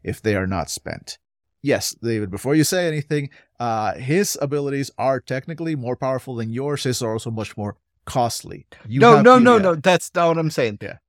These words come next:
Speaker 2: I was just breathing deep because I was trying to understand what you were saying and, like, contextualize.
Speaker 1: Yeah, yeah.
Speaker 2: So,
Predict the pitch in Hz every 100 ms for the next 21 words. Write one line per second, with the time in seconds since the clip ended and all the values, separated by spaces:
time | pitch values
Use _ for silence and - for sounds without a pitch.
0 | - 151 156 143 156 139 135 135 131 117
1 | 110 113 107 - - 104 123 113 113 -
2 | _ 196 _ _ - 143 165 175 - -
3 | 170 165 170 180 147 135 143 - - 117
4 | 120 127 269 147 123 123 - 143 123 131
5 | 143 123 117 - 120 104 131 - 165 170
6 | 202 220 240 - 135 107 73 120 - 175
7 | 143 120 110